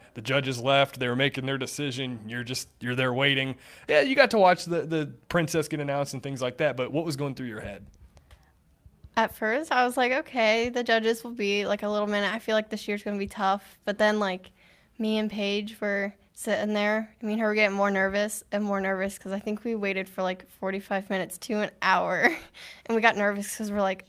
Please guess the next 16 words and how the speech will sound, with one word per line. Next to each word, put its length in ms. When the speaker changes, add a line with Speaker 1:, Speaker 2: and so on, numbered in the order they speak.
Speaker 2:
"Oh, 100
goodness, 480
what's 260
gonna 180
happen?" 520
Speaker 1:
So 120
a 60
little 160
bit 160
more 260
nerves 380
the 80
longer 340
it 40
Speaker 2:
Yeah. 200
Speaker 1:
went. 140